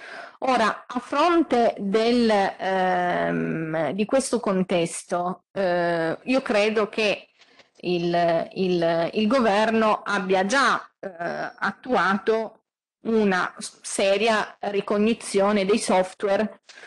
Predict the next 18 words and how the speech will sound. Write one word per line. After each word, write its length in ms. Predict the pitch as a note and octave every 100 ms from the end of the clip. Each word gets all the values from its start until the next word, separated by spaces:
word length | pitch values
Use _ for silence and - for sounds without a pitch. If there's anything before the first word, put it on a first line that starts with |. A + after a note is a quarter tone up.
| - -
che 140 | F#3+
oggi, 420 | A3 A#3+ G#3 G#3+
eh, 840 | G#3+ G#3 F#3+ F#3 F3+ F3+ F3+ F3+ F3+
gestiscono 1080 | F3+ - C4+ C#4 - - G3 F#3 F#3 - -
e 160 | -
vengono 300 | F#3 F#3+ G3
utilizzati 720 | F#3+ F#3+ F#3+ F#3 C4 C4+ A#3+ G#3
e 20 |
sono 240 | A3 F#3+
strumenti 840 | F#3+ - G#3+ C#4+ B3+ G3+ F#3 G3 F#3 - _ _ _ _ _ _
della 240 | A#3+ G#3+
pubblica 380 | A3+ G#3 G3+ G#3+
aminiz-, 500 | G#3 G3 G3 - - G#3
amministrazione, 1000 | F3+ G#3 G3+ G3+ F#3+ - - C4+ B3 G3+
dei 100 | F#3+
servizi 460 | F3+ G3 G3+ - G3+
pubblici 400 | G#3 F#3+ F#3+ G3
nazionali, 640 | G3 - G#3+ C4+ A3+ G3